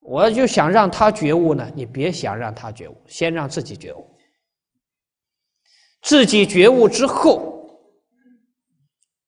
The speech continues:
用觉悟的心态去对他。我是用觉悟心态对他呢，他就是不觉悟啊，又来了。自己觉悟了，不要逼着人去觉悟。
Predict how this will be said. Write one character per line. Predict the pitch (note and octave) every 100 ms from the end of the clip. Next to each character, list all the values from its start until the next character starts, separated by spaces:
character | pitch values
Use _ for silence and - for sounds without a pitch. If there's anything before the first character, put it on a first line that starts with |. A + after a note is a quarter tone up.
| -
用 | G3 G3+ E3+
觉 | - D#3+ D#3+ F3 C4+
悟 | E4 D#4 F3
的 | C3+ A2 G#2 -
心 | - D3+
态 | D3+ - - _ _ _
去 | - C3+
对 | C#3+
他。 | C3+ G#2+ - _ _ _ _ _ _ _ _ _ _ _
我 | - A3
是 | A#3
用 | E4 C#4+
觉 | A3
悟 | B3+
心 | A3 A#3+
态 | A#3
对 | A3+
他 | G#3 G#3
呢， | G#3
他 | G#3 C4+ E4
就 | F4+
是 | C4
不 | F#3
觉 | F3+
悟 | E3+ F3
啊， | C3+ A2+ - -
又 | - D3+
来 | G2+
了。 | G#2 - - _ _ _ _ _ _ _ _ _ _ _ _ _ _ _ _ _ _ - _ _ _ _
自 | - D4+
己 | A3
觉 | G#3+ G3+
悟 | A#3 A3
了， | F#3 - - - _ _ _
不 | -
要 | G#3+ G#3+
逼 | - - D3+ F#3+
着 | G3
人 | D#3 C3 E3+
去 | F#3+
觉 | D3+ C3
悟。 | A2 C3